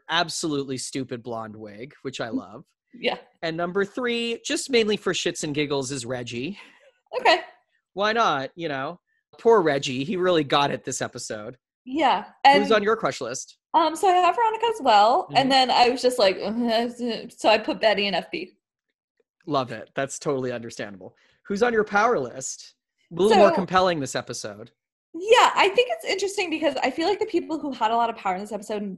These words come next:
Speaker 2: weren't necessarily, like, heavy in the episode.
Speaker 1: Sure.
Speaker 2: Espe-, I mean, number one was Vegas, so, like,
Speaker 1: Of c-,
Speaker 2: uh,
Speaker 1: always.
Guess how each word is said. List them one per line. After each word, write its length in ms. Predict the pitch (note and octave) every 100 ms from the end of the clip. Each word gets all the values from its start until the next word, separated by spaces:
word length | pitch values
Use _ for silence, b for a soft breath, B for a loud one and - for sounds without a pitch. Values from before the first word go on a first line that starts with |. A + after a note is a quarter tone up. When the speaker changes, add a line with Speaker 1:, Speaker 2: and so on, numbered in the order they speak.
| -
Speaker 2:
weren't 240 | G3+ F#3+ -
necessarily, 720 | G3+ G3 - F3+ F3 F3 D#3
like, 280 | D3 C#3+ _ _ _
heavy 360 | G3+ F#3+ D#3
in 60 | F#2+
the 60 | G2+
episode. 520 | - - - - - -
Speaker 1:
Sure. 380 | - C#4+ - _ _ _ _ _ _ _ C#4
Speaker 2:
Espe-, 220 | - D4 -
I 100 | C4+
mean, 120 | C4+
number 240 | C#4 F4
one 180 | D#4 A3+
was 140 | G#3
Vegas, 540 | G#3 F#3 F3 E3 - -
so, 100 | G3
like, 400 | D#3+ D#3+ - - _ _ -
Speaker 1:
Of 120 | C#3+
c-, 60 | -
Speaker 2:
uh, 40 | D#3+
Speaker 1:
always. 640 | D3+ B2+ G#2+ A2+ -